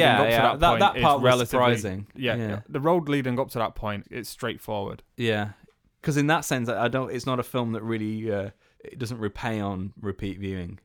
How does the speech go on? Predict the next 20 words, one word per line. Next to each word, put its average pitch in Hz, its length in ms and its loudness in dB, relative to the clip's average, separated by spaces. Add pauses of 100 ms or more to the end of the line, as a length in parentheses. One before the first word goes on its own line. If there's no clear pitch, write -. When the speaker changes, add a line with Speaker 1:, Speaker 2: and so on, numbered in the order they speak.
Speaker 1:
Really. 92 200 -6
Speaker 2:
Yeah. 101 140 -4 (260)
Speaker 1:
Like, 92 220 -4
you've 101 100 -6
got - 180 0
your 113 100 -4
gore 104 440 0
and 98 100 -4
all 95 160 -6
that 95 240 -4
and 98 280 -10 (100)
everything, 95 380 -8
and 98 80 -6
that's - 240 -8
all 98 180 -6
very 95 340 -8
well 92 220 -8
and 95 100 -10
good, 98 300 -10
but - 220 -12